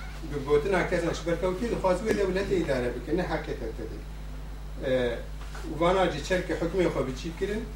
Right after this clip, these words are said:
siyaseta xwe yî berî meşandin. Hem li hemberî Kurda û hem li hemberî Ermeniya. Heta salê, e,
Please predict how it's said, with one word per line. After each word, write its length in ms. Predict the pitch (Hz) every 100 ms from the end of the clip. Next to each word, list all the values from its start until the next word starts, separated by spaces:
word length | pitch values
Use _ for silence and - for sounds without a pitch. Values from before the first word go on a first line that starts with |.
| - -
siyaseta 420 | 160 151 160 180
xwe 200 | 165 165
yî 120 | 147 123
berî 200 | 117 - - - 127
meşandin. 420 | 107 - 107 104 - -
Hem 140 | 240
li 60 | 180
hemberî 440 | 208 214 202 -
Kurda 240 | 185 170
û 400 | 170 165 165 120 147
hem 140 | 160
li 100 | 123
hemberî 320 | 117 117 110 110
Ermeniya. 400 | - - - - - - - - - - - - -
Heta 220 | - 190
salê, 560 | - 156 151 165 151 147 - - - - - -
e, 400 | 127 120 113